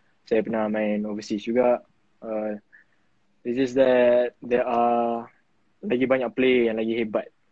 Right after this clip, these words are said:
Lagi, memang lagi hebat lah. Memang saya masih nak training untuk compete dengan diorang. Satu hari lah, insyaAllah. Uh, abang saya pun main, saya pun main. So, kalau, kalau nak jawab soalan tadi,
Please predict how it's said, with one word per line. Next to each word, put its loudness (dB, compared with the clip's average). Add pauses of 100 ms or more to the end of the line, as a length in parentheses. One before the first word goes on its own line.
(460)
Lagi, -6
memang 0
lagi 2
hebat 2
lah. -4
Memang -6
saya 0
masih -6 (180)
nak -8
training -2
untuk -8
compete -4
dengan -6
diorang. 0 (440)
Satu -2
hari 4
lah, 0
insyaAllah. -4 (600)
Uh, -2
abang -2
saya 0
pun 0
main, -4
saya -8
pun -6
main. -6 (120)
So, -6 (960)
kalau, -2
kalau 4
nak -6
jawab -2
soalan -4
tadi, 0